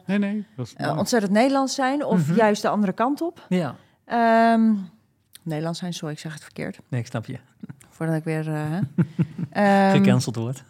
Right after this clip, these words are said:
Speaker 2: Ja.
Speaker 3: <laughs>
Speaker 2: Nee, ehm, ik ben benieuwd. Ik ben ook benieuwd wat ze zelf willen vertellen.
Speaker 3: Mhm.
Speaker 2: En
Speaker 1: Oké.
Speaker 2: hoe ze zich voelen vandaag de dag.
Speaker 3: Heel interessant. Eh, laatste vraag. Heb je nog iets op je bucketlist staan?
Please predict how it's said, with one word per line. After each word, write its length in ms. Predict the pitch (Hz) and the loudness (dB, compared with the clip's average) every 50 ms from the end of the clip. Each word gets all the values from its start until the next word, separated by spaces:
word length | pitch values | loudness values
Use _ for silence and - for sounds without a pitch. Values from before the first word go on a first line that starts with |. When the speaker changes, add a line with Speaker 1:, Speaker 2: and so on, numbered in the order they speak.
| _ _ | _ _
Speaker 2:
Ja. 240 | - 175 165 156 151 139 131 - - | -4 -2 -2 -2 -2 -4 -8 -10 -4
Speaker 3:
<laughs> 100 | - 147 - - - _ _ - | -4 -4 -4 -4 -12 _ _ 0
Speaker 2:
Nee, 400 | 226 226 214 214 220 226 - - | 4 6 6 6 6 4 2 -2
ehm, 840 | - - 226 220 214 214 214 208 208 214 214 214 214 208 202 196 - - - - _ _ _ _ _ _ _ _ _ _ _ _ _ _ - | 0 2 4 6 6 6 6 4 4 4 4 2 2 2 0 -2 -4 -8 -12 -16 _ _ _ _ _ _ _ _ _ _ _ _ _ _ -6
ik 120 | - 226 | -2 0
ben 140 | 240 233 226 | 2 2 4
benieuwd. 360 | 202 202 247 330 349 208 - | 4 2 2 0 0 -2 -6
Ik 680 | - - _ _ _ _ _ _ _ _ _ _ _ _ | -8 -18 _ _ _ _ _ _ _ _ _ _ _ _
ben 100 | - 214 | -4 -2
ook 120 | 220 220 208 | -2 0 0
benieuwd 220 | 220 220 214 214 208 | 0 0 0 0 -2
wat 140 | 202 - | -4 -4
ze 100 | - 190 | -4 -6
zelf 260 | 175 208 254 285 277 - | -2 -2 -2 -2 -2 -4
willen 160 | 269 220 196 | -6 -6 -6
vertellen. 460 | - - - 175 160 147 143 143 139 _ _ _ | -8 -8 -8 -8 -8 -8 -10 -14 -16 _ _ _
Speaker 3:
Mhm. 160 | - 170 147 127 | -2 0 0 2
Speaker 2:
En 60 | 143 | 2
Speaker 1:
Oké. 100 | 190 202 | 0 0
Speaker 2:
hoe 120 | 208 214 | 0 0
ze 100 | 196 185 | 0 -2
zich 200 | 185 185 175 - | -4 -6 -6 -6
voelen 360 | - - 277 294 320 220 175 - _ | -8 -12 -10 -8 -6 -8 -8 -10 _
vandaag 340 | _ - 190 175 165 156 - | _ -10 -8 -8 -8 -10 -12
de 40 | _ - | _ -18
dag. 300 | 147 147 - - _ _ _ _ _ | -18 -18 -18 -20 _ _ _ _ _
Speaker 3:
Heel 140 | - 143 165 | -4 -4 -2
interessant. 520 | 202 - - - - 123 107 104 - - _ _ _ _ - - - - _ _ _ _ _ - | -4 -6 -8 -8 -6 -6 -6 -6 -10 -14 _ _ _ _ -20 -20 -20 -20 _ _ _ _ _ -2
Eh, 240 | 135 127 123 120 120 | 0 0 0 0 0
laatste 280 | 143 170 190 - - | -2 -2 -4 -4 -10
vraag. 280 | 170 - 196 208 208 - - | -8 -6 -6 -6 -8 -10 -10
Heb 140 | - 156 156 | -10 -8 -6
je 60 | 175 | -2
nog 120 | 175 170 185 | -2 0 0
iets 120 | 180 160 | -2 -2
op 60 | 160 | -2
je 100 | 160 165 | -2 -2
bucketlist 480 | 131 180 196 190 131 110 104 101 98 - | 0 0 0 0 -2 -6 -6 -6 -8 -8
staan? 280 | - 107 90 95 110 | -10 -12 -12 -12 -16